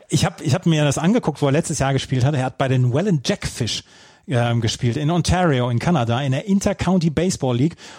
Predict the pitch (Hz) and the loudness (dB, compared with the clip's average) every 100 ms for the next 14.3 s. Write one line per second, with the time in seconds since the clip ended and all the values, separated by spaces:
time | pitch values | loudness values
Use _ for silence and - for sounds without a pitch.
0 | - 135 147 131 147 165 156 139 131 175 | -4 0 0 0 2 2 2 2 2 2
1 | - 160 135 143 131 123 135 95 - - | 2 0 0 0 0 0 0 -2 -6 -20
2 | - 123 131 139 143 - 131 123 127 147 | -6 0 2 4 2 0 0 0 0 -2
3 | 127 135 - 131 143 143 123 139 131 123 | -2 -2 -2 0 0 0 0 2 2 2
4 | 165 147 131 123 - 143 156 127 - 135 | 2 2 0 -2 -2 0 0 0 0 0
5 | 147 - - - 151 143 139 143 127 139 | 0 -8 -20 -6 0 4 4 2 2 0
6 | 147 165 - 139 139 139 139 139 127 127 | 2 0 2 2 2 2 2 0 0 0
7 | 123 - - 151 - 143 127 143 147 143 | -2 -4 -6 -4 -2 0 2 2 2 0
8 | 135 143 135 139 131 123 123 139 160 127 | 0 0 0 0 0 0 2 2 0 0
9 | 135 131 139 135 139 - 135 139 - 135 | 2 2 2 0 0 0 0 0 0 0
10 | 131 143 139 - 156 165 143 139 135 127 | 0 0 0 0 0 2 0 0 2 2
11 | 123 127 131 156 143 123 139 143 147 135 | 2 2 0 0 0 0 -2 0 0 0
12 | 120 180 127 107 - - - - 123 131 | 0 2 2 0 -10 -20 -10 -4 0 0
13 | 127 120 139 139 135 117 104 160 151 117 | 2 2 0 0 -2 -2 -4 -8 -4 0
14 | 110 113 110 | 2 2 0